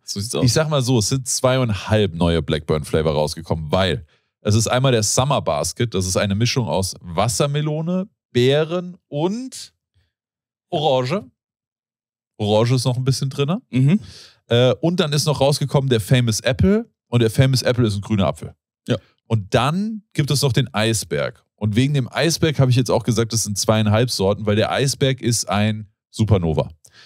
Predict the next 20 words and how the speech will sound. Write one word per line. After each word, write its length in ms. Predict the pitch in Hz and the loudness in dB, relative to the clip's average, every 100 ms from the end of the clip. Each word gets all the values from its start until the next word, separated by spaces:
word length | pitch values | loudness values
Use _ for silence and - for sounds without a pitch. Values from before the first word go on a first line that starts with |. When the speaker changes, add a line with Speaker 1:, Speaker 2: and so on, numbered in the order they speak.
| _ | _
Speaker 2:
Das 140 | - 90 | -4 0
heißt, 360 | 101 - - _ | 2 0 -4 _
der 80 | 104 | 0
macht 240 | 113 117 - | 0 0 -2
einfach 240 | 117 117 | -2 -2
nur 160 | 98 - | -2 -4
kalt. 380 | 85 80 73 - | -4 -4 -4 -6
Der 80 | 92 | -4
hat 140 | 87 | -2
keinen 260 | - 107 110 | -2 -2 -2
eigenen 320 | 92 101 92 | -4 -4 -6
Geschmack. 380 | 87 123 139 - | -4 -2 -2 -2
Man 100 | 82 | -6
schmeckt 300 | - 104 - | -2 -2 0
nur 180 | 117 117 | 2 2
Grundtabak, 560 | - 143 151 143 139 131 | 2 2 2 2 2 0
wenn 100 | 127 | -2
man 120 | 120 | -2
den 100 | 104 | 0
raucht, 300 | 104 113 | 0 0